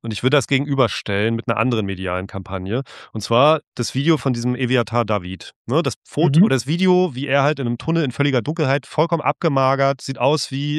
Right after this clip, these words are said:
Speaker 1: äh, ein K-Z-Häftling. Ähm,
Speaker 2: Mhm.
Speaker 1: das weckt natürlich sofort auch Assoziationen an eben die ausgemergerten Körper,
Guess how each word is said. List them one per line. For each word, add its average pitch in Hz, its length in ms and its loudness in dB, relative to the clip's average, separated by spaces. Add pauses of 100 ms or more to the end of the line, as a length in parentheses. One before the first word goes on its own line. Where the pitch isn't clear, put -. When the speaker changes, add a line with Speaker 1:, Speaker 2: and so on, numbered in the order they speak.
Speaker 1:
äh, 123 160 -4
ein 120 100 -2
K-Z-Häftling. - 1500 -4 (480)
Ähm, 156 220 6
Speaker 2:
Mhm. 226 40 8
Speaker 1:
das 147 160 2
weckt 156 160 0
natürlich 135 300 2
sofort 135 420 4
auch 120 120 -2
Assoziationen 131 760 2
an 113 140 0
eben 110 100 -2
die 120 120 -6
ausgemergerten 110 640 0
Körper, 113 480 2